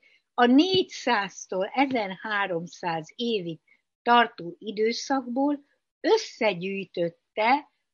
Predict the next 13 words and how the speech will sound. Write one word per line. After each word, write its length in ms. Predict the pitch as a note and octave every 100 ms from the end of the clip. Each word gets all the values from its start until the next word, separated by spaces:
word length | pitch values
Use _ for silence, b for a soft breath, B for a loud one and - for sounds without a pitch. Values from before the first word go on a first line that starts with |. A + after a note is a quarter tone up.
| _ _
a 140 | G#3+
száz 680 | - - - G#4 F#4 C4 F#3+
legszebb 720 | G3 G3+ A3 - - - G3+ - -
tankát, 840 | G3 E3+ F3 F3+ - A3+ B3+ -
ezt 240 | G#3 -
a 60 | F#3+
rövid 480 | F3+ F#3 E3 D3 E3
verset, 640 | E3 E3+ F#3 - C4 E4+ _ _ _ _ -
és 260 | A3+ - -
elnevezte 880 | D#4 F4+ F4+ A#3+ F#3 F3+ - -
ezt 360 | G#3 A#3 A#3+ -
a 60 | D#3+
gyűjteményt 960 | D#3+ A3 C#4 - A3 G#3+ A#3 C4 C#4